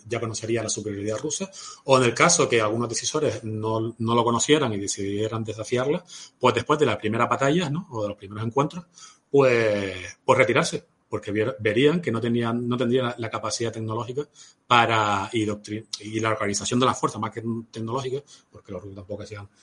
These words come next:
más avanzados que nosotros tecnológicamente, sino que están mejor organizados, ¿no? Y, por tanto, no teníamos esa capacidad militar, arrasarían a un par de batallones o alguna brigada y se acabó la guerra.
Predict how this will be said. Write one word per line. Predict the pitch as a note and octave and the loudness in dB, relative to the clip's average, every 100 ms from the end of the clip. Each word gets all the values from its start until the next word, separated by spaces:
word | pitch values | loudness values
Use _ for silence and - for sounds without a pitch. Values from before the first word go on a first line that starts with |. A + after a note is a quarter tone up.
| _ - | _ -6
más | A2+ G#2 A2 A2 | -2 2 2 2
avanzados | G#2+ - G#2+ A2 | -2 0 -2 -4
que | G#2+ | -8
nosotros | G#2 B2+ - | -4 -4 -4
tecnológicamente, | G2 G2 A2+ A2+ C3+ D3 E3+ - - _ | -6 -4 -2 0 0 -2 -10 -18 -20 _
sino | - B2+ A#2 G#2 | 0 2 4 2
que | G#2+ | 0
están | B2+ B2 | 0 0
mejor | G#2 G2+ | 0 0
organizados, | G#2+ A#2 A#2+ D#3 D#3+ | 0 0 2 2 2
¿no? | C#3 G3+ - - - - - | 2 -2 -10 -18 -20 -14 2
Y, | D3+ C#3+ B2+ B2 A#2+ | 4 6 6 6 4
por | A2+ | 2
tanto, | D3 C#3+ | -4 -4
no | |
teníamos | A2 A#2+ A2+ | -4 -4 -2
esa | A#2 | -4
capacidad | A2 A2+ - B2+ | -4 -4 -2 0
militar, | C3+ D3+ F#3 | 2 2 2
arrasarían | A#2+ A2 A#2+ C3 C3 B2+ | 0 0 0 4 4 4
a | G#2 | -2
un | G#2 | -4
par | A2+ | -4
de | A2 | -2
batallones | A#2 A#2+ C3 F#3 E3 | -2 0 0 0 -2
o | A2 | -6
alguna | G2+ A2 A#2+ | -6 -6 -4
brigada | A#2+ D3+ G3 A3+ _ - _ | 0 2 0 -4 _ -20 _
y | - | -2
se | C3+ B2 | 2 2
acabó | A#2 D#3 | 4 4
la | |
guerra. | A2+ E3+ G#3+ | 2 0 -4